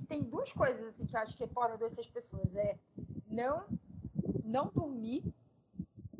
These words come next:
e também não tá con-, conseguindo ter o mínimo acesso a direitos básicos de qualquer ser humano, que é comer, que é ter moradia, que é ter a forma de se manter.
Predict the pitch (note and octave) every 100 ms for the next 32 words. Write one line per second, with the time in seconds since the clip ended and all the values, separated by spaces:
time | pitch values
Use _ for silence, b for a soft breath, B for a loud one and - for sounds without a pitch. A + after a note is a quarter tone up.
0 | - - - - - - - C4 C#4 F4+
1 | F#4 E4+ C4 C4 D#4 D4 D4 F#4 - C#4+
2 | C#4+ - C4+ B3 B3+ C4 C4+ - B3+ B3+
3 | B3 A#3+ B3 C4 E4 F#4+ F#4 F#4 F4 -
4 | - - _ - - - C4+ C#4+ C4+ D#4
5 | A3+ C#4+ C4 A3 - C#4 G#3 A#3 A3+ A#3
6 | G3 - F3 C4 C4+ C#4+ D#4+ C4+ G#3+ G#3+
7 | G#3 C4+ C4 B3 A#3 G3+ - - F#3+ G#3+
8 | G3+ G3+ A#3+ G#3 - A3 G#3+ G#3 - _
9 | _ _ _ _ G#3 B3 A#3+ A#3+ B3 A#3
10 | C4+ B3+ - B3 A#3+ A#3+ G#3 F3+